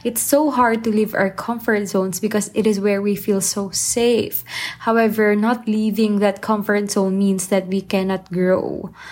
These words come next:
I had to accept that I can choose not to remain in the same place. If you feel like you're stuck right now, it's important to remember that we can choose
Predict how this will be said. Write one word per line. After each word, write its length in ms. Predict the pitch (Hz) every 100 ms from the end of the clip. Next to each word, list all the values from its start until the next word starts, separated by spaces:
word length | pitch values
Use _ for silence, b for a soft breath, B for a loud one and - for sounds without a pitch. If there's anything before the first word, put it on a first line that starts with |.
| B B _
I 100 | 220
had 300 | 180 208 202
to 120 | - -
accept 520 | 214 - 208 196 -
that 200 | 202 -
I 120 | 190
can 240 | 190 196
choose 420 | 175 - 233 233 240
not 440 | 226 220 220 226 -
to 80 | 202
remain 500 | 196 190 190 185 185
in 180 | 196
the 140 | 180 175
same 280 | - 185 175
place. 600 | - - - - - - _
If 160 | 220 -
you 380 | 240 262 277 269
feel 340 | - 220 220
like 240 | 214 208 208
you're 160 | 190
stuck 380 | 170 - 196 -
right 240 | 190 190
now, 260 | 190 180 185
it's 240 | 202 214
important 460 | 214 202 220 240 240
to 80 | 233
remember 560 | 214 196 190 185 190
that 260 | 185 196 190
we 80 | 196
can 240 | - 196
choose 320 | 170 - 214